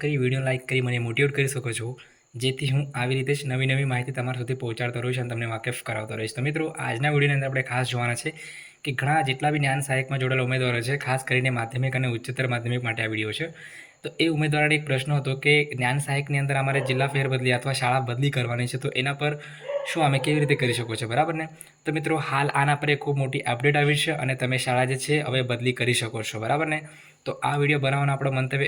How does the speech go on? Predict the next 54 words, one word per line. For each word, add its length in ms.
એ 40
જ 100
છે 140
કે 120
તમે 200
જાણી 280
શકો 180
કે 140
જ્ઞાન 220
સહાયકની 440
અંદર 180
હવે 180
શાળા 280
કેવી 160
રીતે 180
તમે 260
ચેન્જ 280
કરી 220
શકો 180
છો, 160
બદલી 280
કરી 160
શકો 260
છો 120
અને 120
એના 200
માટે 200
તમારે 280
કયા 240
કયા 180
ડોક્યુમેન્ટ્સની 540
જરૂર 240
પડશે 220
અને 200
આ 80
પ્રોસેસ 380
કેવી 240
રીતે 140
છે, 140
બરાબર 260
ને? 120
તો 80
ચાલો 200
મિત્રો 320
વીડિયોની 300
શરૂઆત 260
કરીને 240
આપણે 200
આગળ 300
જઈએ, 220
બરાબર 240
ને? 120
તો 60
મિત્રો 240